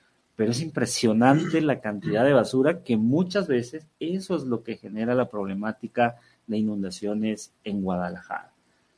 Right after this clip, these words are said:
Entonces, eh, más allá de culpar a las lluvias, yo creo que tendríamos que hacer conciencia en la población de Guadalajara y ayudar un poquito, ¿no? a,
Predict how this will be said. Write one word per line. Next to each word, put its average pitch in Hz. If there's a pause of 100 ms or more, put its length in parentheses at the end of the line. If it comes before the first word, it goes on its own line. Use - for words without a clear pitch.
(120)
Entonces, 139 (220)
eh, 104
más 151
allá 139
de 143
culpar 127
a 131
las 104
lluvias, 139 (640)
yo 117
creo 135
que 143
tendríamos 120
que 135
hacer 120
conciencia 120
en 123
la 104
población 95
de 127
Guadalajara 104 (760)
y 113
ayudar 110 (100)
un 120
poquito, 101
¿no? 127
a, 90